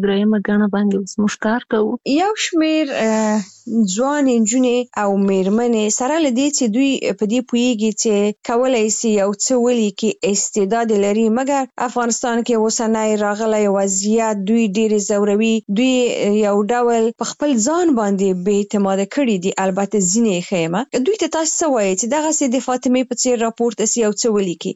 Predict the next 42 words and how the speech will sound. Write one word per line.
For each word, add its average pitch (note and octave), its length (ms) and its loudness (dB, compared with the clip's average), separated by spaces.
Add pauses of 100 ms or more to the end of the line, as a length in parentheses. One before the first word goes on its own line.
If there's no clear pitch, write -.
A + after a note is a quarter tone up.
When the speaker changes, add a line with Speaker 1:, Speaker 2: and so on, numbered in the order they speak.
Speaker 1:
دوی B3 200 2
دې A#3+ 160 2
نه B3 60 2 (100)
ناهیلي G#3 440 0 (120)
کېږي. A3+ 400 2 (180)
کله A3 220 -2 (100)
چې A#3 140 -2
دوی A#3 180 2
په A3 120 -2
ځان A3+ 200 2
کې - 120 -14
استعداد A3 460 -2 (140)
لري، G#3+ 240 2 (140)
دوی A3 140 2 (120)
دې G#3+ 100 2 (140)
اقدام A3+ 360 -2 (100)
وکړي. A3+ 400 0 (340)
آه، G#3+ 360 0 (120)
دوی A3 200 2 (680)
دې G3+ 80 0 (100)
دا G#3 80 0 (100)
نه A3 80 2 (100)
ګوري A3+ 260 0
چې - 160 -6
زما G#3+ 140 2 (100)
په - 140 -2
لیکلو A3 420 0
کې - 100 -6 (120)
څه A#3 100 -2 (200)
دي، A3+ 160 2 (180)
څه A3 100 -2 (120)
نه G3 100 2 (100)
دي. B2+ 140 0 (240)
د - 20 -2 (120)
کمې A#3 240 2
احساس A3+ 340 -4 (100)
یې G#3+ 140 2
نه A3 140 0
کوي، G#3+ 180 0 (100)
ځکه A#3 160 -2 (100)
چې A#3+ 80 0 (100)
دلته A#3+ 280 -2